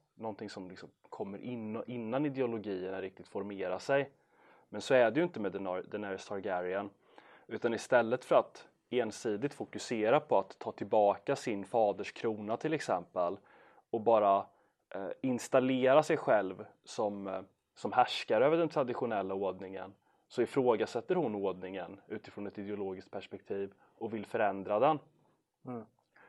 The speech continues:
Speaker 1: Och det är väl det som någonstans har definierat hennes roll under hela den här, under hela den här långa resan som Game of Thrones har varit. För första säsongen kom tjugohundraelva.
Speaker 2: Ja.
Speaker 1: Det, det är länge sedan alltså. Det har varit en väldigt lång bana för att komma dit vi är nu.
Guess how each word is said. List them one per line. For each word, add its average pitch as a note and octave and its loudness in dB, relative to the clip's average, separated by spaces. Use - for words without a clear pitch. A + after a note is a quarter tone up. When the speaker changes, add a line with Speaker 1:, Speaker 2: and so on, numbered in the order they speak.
Speaker 1:
Och A2+ 0
det A#2 2
är A2+ 2
väl A2+ 0
det A#2+ 6
som A#2+ -6
någonstans G#2 -4
har G2 -2
definierat A2+ 0
hennes A#2 -2
roll A#2 2
under F#2+ -6
hela F#2+ -2
den G2 -6
här, F#2+ -2
under A#2+ 0
hela B2 6
den B2 4
här A#2+ 6
långa A2+ 2
resan A2+ 0
som C3 -4
Game G#2+ 0
of - -8
Thrones B2 -2
har G#2+ -4
varit. G2+ 0
För - -18
första - -4
säsongen A2+ 0
kom G#2+ -4
tjugohundraelva. G#2 -2
Speaker 2:
Ja. A#2+ -4
Speaker 1:
Det, A2 -2
det A2+ 0
är A2 2
länge A#2 2
sedan A2+ -4
alltså. E2 -8
Det G#2 -6
har G#2+ -2
varit G#2+ -2
en G2+ -6
väldigt G#2 0
lång A#2 2
bana A2 4
för C3 -2
att - -8
komma A#2 0
dit B2 0
vi G#2 -2
är F#2+ 0
nu. A2+ 0